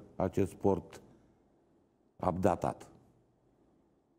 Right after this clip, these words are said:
A existat o săptămână un cantonament la Cluj-Napoca, a venit, uh, chiar președintele Comisiei de Fotbal de la ipsa, ne-a prezentat regulamentul, ne-a adus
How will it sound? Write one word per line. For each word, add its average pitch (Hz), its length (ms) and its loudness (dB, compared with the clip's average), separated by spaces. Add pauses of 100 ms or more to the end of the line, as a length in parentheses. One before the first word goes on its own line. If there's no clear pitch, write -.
(320)
A 131 80 4
existat 117 460 0
o 110 80 2
săptămână 101 520 0
un 92 160 2
cantonament 87 800 0
la 80 140 0
Cluj-Napoca, 143 1000 -2 (560)
a 110 120 0
venit, 110 360 0
uh, 101 560 2 (840)
chiar 113 260 0
președintele 107 720 0
Comisiei 101 480 0
de 87 100 0
Fotbal 82 420 0
de 76 80 -2
la 69 100 0
ipsa, 107 480 0 (1300)
ne-a 123 160 2
prezentat 101 540 0
regulamentul, 123 840 2 (300)
ne-a 101 180 0
adus 92 540 -2